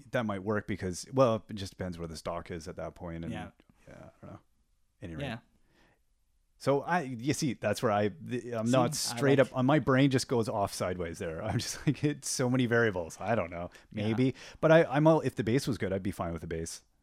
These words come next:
Speaker 1: If
Speaker 2: Yeah.
Speaker 1: you were just like, "Here, here you go. This is what we're gonna pay," I'd be like, "Okay."
Speaker 2: Mm-hmm.
Speaker 1: I think I have a bigger structural problem with the entire labor sector. So I would
Speaker 2: Right.
Speaker 1: be like, "I'm just gonna resent this job no matter what you're paying me. So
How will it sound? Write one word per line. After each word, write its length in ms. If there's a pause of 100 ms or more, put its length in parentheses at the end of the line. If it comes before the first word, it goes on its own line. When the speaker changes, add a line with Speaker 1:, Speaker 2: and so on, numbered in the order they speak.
(580)
Speaker 1:
If 100
Speaker 2:
Yeah. 120
Speaker 1:
you 60
were 60
just 140
like, 80
"Here, 180
here 100
you 60
go. 220
This 140
is 40
what 80
we're 60
gonna 100
pay," 160
I'd 80
be 80
like, 160 (100)
"Okay." 300 (540)
Speaker 2:
Mm-hmm. 240 (460)
Speaker 1:
I 140
think 220
I 160
have 180
a 80
bigger 360
structural 480
problem 400
with 160
the 100
entire 480
labor 320
sector. 540
So 180
I 80
would 60
Speaker 2:
Right. 80
Speaker 1:
be 100
like, 240
"I'm 140
just 120
gonna 160
resent 320
this 160
job 320
no 80
matter 560
what 240
you're 140
paying 340
me. 220 (280)
So 380